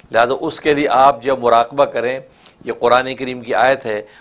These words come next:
"व अम्मा मन खाफ मकाम रब्बिही व नहा नफ्स अनिल हवा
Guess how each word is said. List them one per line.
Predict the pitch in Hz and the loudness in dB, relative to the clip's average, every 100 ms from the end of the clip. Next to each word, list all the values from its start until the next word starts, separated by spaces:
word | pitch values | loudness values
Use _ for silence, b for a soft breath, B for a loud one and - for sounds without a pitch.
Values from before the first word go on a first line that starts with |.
| B | B
"व | 117 | 0
अम्मा | 117 139 139 139 | 0 0 2 0
मन | 135 127 | 0 -4
खाफ | - 123 135 135 | 2 4 4 0
मकाम | 120 117 - 127 127 | -2 -4 0 0 2
रब्बिही | 120 117 113 131 117 104 - b b - | -2 -2 -6 -6 -6 -8 -12 b b 0
व | 120 | 2
नहा | 131 135 | 2 0
नफ्स | 127 123 131 - | -2 -2 -2 0
अनिल | 117 127 127 | -2 -2 -2
हवा | 113 110 113 | 0 2 4